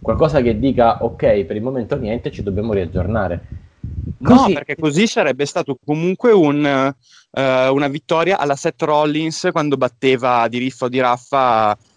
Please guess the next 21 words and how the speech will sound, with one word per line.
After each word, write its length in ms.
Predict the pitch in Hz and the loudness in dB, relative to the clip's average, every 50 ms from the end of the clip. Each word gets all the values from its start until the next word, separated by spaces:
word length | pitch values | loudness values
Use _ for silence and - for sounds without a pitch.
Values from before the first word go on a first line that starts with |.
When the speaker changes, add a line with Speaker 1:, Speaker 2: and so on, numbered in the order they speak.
| _ _ | _ _
Speaker 2:
eh, 140 | - 117 117 | -4 0 2
Speaker 1:
No, 0 | |
Speaker 2:
Brock 260 | 254 285 - 170 160 | 4 4 4 4 4
Speaker 1:
no, 60 | 147 | 2
ma 60 | 226 262 | 2 2
non 80 | 240 254 | 2 2
doveva 140 | 240 220 | 4 4
Speaker 2:
Lesnar, 100 | 180 165 | 4 4
che 60 | 165 165 | 4 2
Speaker 1:
nemmeno, 260 | 190 214 - 139 151 | 0 -2 -2 -4 -6
Speaker 2:
man 100 | 170 170 | -6 -4
man-, 200 | 165 165 165 170 123 | -2 -2 0 -2 -2
Speaker 1:
non 80 | 127 | -4
Speaker 2:
che 120 | 147 170 160 | -6 -6 -4
man 140 | 165 170 | -2 0
Speaker 1:
doveva 180 | 175 180 170 170 | 0 0 2 0
Speaker 2:
mano 180 | 170 170 185 196 | 0 0 0 -4
ci 80 | - | -4
siamo 160 | - 175 160 | -4 -6 -4
fatti 220 | - 156 117 - 147 | -2 -4 -4 -4 -6
l'idea, 320 | 151 147 151 156 160 151 | -6 -2 0 0 0 0